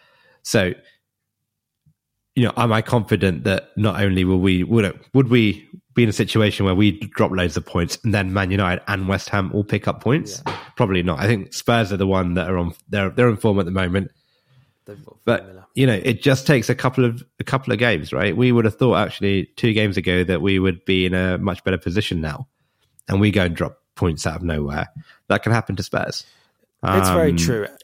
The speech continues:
Speaker 1: am I confident? No, I'm not confident at all. I do think actually that we're gonna really struggle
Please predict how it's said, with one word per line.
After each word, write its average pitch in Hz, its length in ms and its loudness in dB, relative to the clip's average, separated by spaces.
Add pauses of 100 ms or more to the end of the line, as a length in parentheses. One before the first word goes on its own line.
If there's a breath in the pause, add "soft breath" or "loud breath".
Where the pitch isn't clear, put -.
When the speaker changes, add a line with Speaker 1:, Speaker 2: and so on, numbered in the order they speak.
(120)
Speaker 1:
am 151 100 2
I 151 80 6
confident? 151 480 4
No, 143 140 4
I'm 92 260 0
not 127 140 2
confident 98 360 -2
at 107 160 -4
all. 104 140 2
I 95 60 0
do 113 180 2
think 104 300 -2
actually 87 480 -6 (540 soft breath)
that 92 100 -2
we're 92 240 0
gonna 92 240 -2
really 92 320 0
struggle 101 540 -2